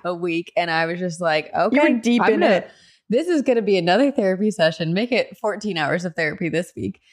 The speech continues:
Speaker 1: And I just un-, unloaded all of my emotional shit. And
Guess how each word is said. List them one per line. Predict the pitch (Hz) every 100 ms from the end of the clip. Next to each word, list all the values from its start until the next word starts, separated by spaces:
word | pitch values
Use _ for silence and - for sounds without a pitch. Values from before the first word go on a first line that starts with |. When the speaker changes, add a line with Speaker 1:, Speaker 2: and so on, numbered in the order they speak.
| - -
Speaker 1:
And | 185
I | 170 165
just | 165 170 165 - - - - 170 - _ _ -
un-, | 190 190
unloaded | 185 226 262 214 202 202
all | - 175 196
of | 226
my | 226
emotional | 220 170 190 - 190 185 175 165 - - -
shit. | - - 151 143 131 - - - -
And | 190 175 170 170